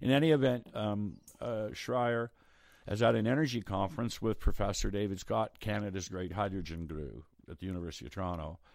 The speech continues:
who's telling everybody we'll be on, uh, hydrogen within five years. That's forty years ago, right? We're still waiting. Uh, anyway, so we, we stand up.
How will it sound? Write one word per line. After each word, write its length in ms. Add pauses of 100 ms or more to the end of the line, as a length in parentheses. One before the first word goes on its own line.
(240)
who's 160
telling 320
everybody 420
we'll 180
be 160
on, 340
uh, 300 (200)
hydrogen 380
within 240
five 380
years. 300
That's 220
forty 300
years 260
ago, 300
right? 220
We're 60
still 200
waiting. 300 (500)
Uh, 220
anyway, 400 (400)
so 260
we, 240
we 240
stand 320
up. 240